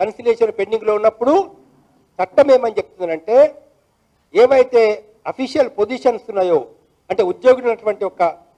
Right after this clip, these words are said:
వారి యొక్క పరిస్థితులను మార్చే అధికారం ఎవరికీ లేదు.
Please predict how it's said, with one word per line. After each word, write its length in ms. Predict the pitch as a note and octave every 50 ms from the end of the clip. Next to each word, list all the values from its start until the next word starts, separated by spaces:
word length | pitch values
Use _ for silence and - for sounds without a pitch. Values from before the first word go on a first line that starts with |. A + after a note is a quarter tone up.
| _ _ _ _ _
వారి 300 | C#3+ D#3+ F#3+ G#3+ A#3 A3+
యొక్క 220 | A#3 A3 G#3+ A3 F3+
పరిస్థితులను 680 | - - - F#3+ G#3 - - B3+ B3 - A#3+ A3+ G#3+ F#3 E3+
మార్చే 280 | F3 F#3+ G3 F#3+ - - F3+
అధికారం 380 | E3+ F#3+ F#3 - G3+ F#3+ F#3 E3 F3
ఎవరికీ 260 | E3+ E3+ F3 E3+ F3
లేదు. 280 | D#3+ D#3+ D#3+ D3+ D#3